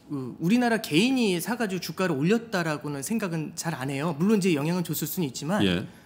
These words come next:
Speaker 1: 왜 그런 거 아니 우리나라 말고 다른 나라 주식도 많이 올랐거든요.
Speaker 2: 예.
Speaker 1: <laughs> 삼월 십육 일 이후에 우리나라 말고 다른 나라 주식도 많이 올랐습니다.
Speaker 2: 예.
Speaker 1: 그래서 좀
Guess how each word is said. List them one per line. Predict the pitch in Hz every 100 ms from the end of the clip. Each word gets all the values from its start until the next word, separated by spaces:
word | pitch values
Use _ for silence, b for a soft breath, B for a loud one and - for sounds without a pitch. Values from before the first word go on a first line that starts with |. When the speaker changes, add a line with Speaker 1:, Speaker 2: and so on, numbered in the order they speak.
| B
Speaker 1:
왜 | - 139 190
그런 | 247 233
거 | 202
아니 | 190
우리나라 | 143 208 233 214
말고 | 139 139 156
다른 | - 196
나라 | 214 190
주식도 | 147 - -
많이 | 135 156
올랐거든요. | 156 151 - 156 139 - 240
Speaker 2:
예. | 107 92 - B
Speaker 1:
<laughs> | B
삼월 | - 254 247
십육 | 233 226 202
일 | 180
이후에 | 156 147
우리나라 | 139 156 165 156
말고 | 139 151
다른 | 143 185
나라 | 170
주식도 | 139 131 -
많이 | 139 151
올랐습니다. | 147 170 170 139 170 139
Speaker 2:
예. | 117 85 69 B -
Speaker 1:
그래서 | 156
좀 | 156 160